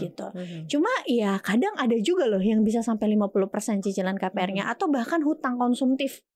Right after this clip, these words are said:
Speaker 1: gitu. Misalnya kayak cicilan
Speaker 2: Bahaya sih
Speaker 1: mobil,
Speaker 2: itu, bahaya
Speaker 1: iya.
Speaker 2: sih.
Speaker 1: Lebih dari tiga puluh persen itu sangat berbahaya. Jadi lebih baik hutang itu untuk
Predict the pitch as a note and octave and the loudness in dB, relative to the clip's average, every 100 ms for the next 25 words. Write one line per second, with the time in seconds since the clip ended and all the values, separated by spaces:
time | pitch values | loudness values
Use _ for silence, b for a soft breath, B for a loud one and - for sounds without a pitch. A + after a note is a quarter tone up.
0 | G#3+ G3 F#3+ F#3+ F#3+ G3 A3 - _ _ | -6 -4 -2 -2 -2 0 -2 -6 _ _
1 | - E3 G3+ F#3 F3+ F#3 C4 F4+ F#4+ D4 | -6 -2 -2 0 0 0 2 2 2 2
2 | D4 D4+ D4 D4 - C4 B3 A3+ G3+ F#3+ | 2 2 2 0 0 2 2 2 0 -2
3 | _ _ _ A#3+ B3+ C4 B3+ B3 A3+ A3 | _ _ _ 0 2 2 0 0 0 0
4 | G3+ G3+ G#3 G#3 F#3+ G#3 B3 D4+ B3 A3 | 0 0 -2 -4 -4 -2 -4 -2 -2 -2
5 | G#3+ G3+ F#3+ F3 F3+ E3+ F3+ F3+ A3 E4 | 0 0 0 0 0 0 0 0 0 0
6 | B3+ G#3+ F3+ E3+ B3 - _ A#3 A3+ A3+ | 2 2 2 2 0 -2 _ -4 -4 -8
7 | G#3+ G3+ F4 D4 C#4 | -4 -2 0 0 0